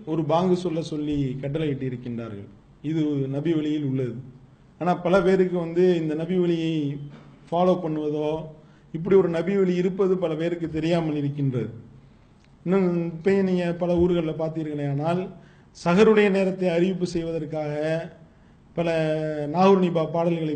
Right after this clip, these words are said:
போடுவது, நகரா அடிப்பது, சங்கூதுவது என்று சொல்லி பல செயல்பாடுகளை செய்து வருகின்றார்கள். அதெல்லாம் மிகப்பெரிய தொல்லை தரக்கூடிய விதத்திலையும் பல ஊர்கள்ல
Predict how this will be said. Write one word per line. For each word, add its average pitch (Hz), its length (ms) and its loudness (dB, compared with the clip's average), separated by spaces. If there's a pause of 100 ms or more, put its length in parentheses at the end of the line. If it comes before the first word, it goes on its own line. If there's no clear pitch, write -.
போடுவது, 143 640 0
நகரா 165 360 0
அடிப்பது, 143 640 0
சங்கூதுவது 160 560 0
என்று 143 180 -6
சொல்லி 147 580 -2 (280)
பல 170 200 2
செயல்பாடுகளை 170 640 0
செய்து 165 300 0
வருகின்றார்கள். 135 600 0 (320)
அதெல்லாம் 190 360 2
மிகப்பெரிய 190 440 2
தொல்லை 214 460 2
தரக்கூடிய 202 480 4
விதத்திலையும் 185 760 2 (360)
பல 196 200 6
ஊர்கள்ல 196 500 4